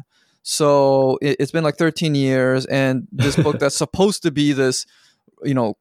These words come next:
Speaker 1: cutting edge, uh, vicious, uh, you know, explore-, like, psychological exploration is actually more tepid than a, a more literary,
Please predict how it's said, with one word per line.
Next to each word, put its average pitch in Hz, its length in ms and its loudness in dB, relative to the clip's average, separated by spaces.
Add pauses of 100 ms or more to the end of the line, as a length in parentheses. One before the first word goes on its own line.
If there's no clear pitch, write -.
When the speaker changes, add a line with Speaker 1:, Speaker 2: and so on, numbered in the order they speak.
Speaker 1:
cutting 135 480 -2
edge, 127 600 0
uh, 123 200 0
vicious, 127 880 -4
uh, 113 340 0 (480)
you 139 100 -2
know, 117 260 -4 (380)
explore-, 143 540 -2
like, 123 240 -4
psychological 139 540 -2
exploration 135 520 -2
is 147 140 -4 (160)
actually 143 480 -2
more 127 480 0
tepid 127 520 -6
than 110 400 -2 (580)
a, 123 220 0
a 127 120 0
more 135 220 0
literary, 127 800 0